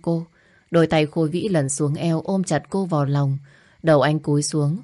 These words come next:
hôn lên cánh môi ngọt lịm của cô. Mỗi lúc bên cô anh thấy cuộc đời nhẹ nhàng lắm,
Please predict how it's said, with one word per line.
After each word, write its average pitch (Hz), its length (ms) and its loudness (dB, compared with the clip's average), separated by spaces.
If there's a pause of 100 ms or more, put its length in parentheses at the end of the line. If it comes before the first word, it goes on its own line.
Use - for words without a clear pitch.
(220)
hôn 185 200 2
lên 175 180 2
cánh 151 260 0
môi 190 180 -2
ngọt 147 240 0
lịm 143 280 -2
của 139 260 -8
cô. 165 240 -6 (720)
Mỗi 180 200 2
lúc 202 200 -2
bên 156 200 0
cô 160 220 0
anh 175 220 -2
thấy 160 160 0
cuộc 156 260 -4
đời 143 240 0
nhẹ 139 220 -2
nhàng 147 300 -2
lắm, 151 300 -2